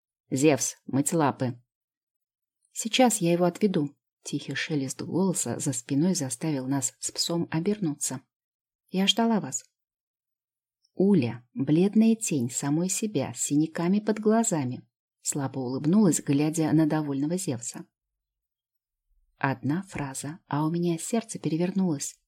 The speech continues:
Ждала. Представив себе, что в ближайшее время это так и будет,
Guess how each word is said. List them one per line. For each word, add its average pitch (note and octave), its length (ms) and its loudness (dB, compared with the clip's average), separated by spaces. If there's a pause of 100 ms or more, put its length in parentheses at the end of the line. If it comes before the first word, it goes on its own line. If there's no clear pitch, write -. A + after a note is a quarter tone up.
(560)
Ждала. C#3+ 540 -6 (1900)
Представив A#3 560 6
себе, A#3+ 320 6
что F3 260 6
в D#3 60 0
ближайшее G#3 600 6
время G3+ 360 8
это E3 160 0
так F3 320 2
и D#3 40 6
будет, D#3 640 0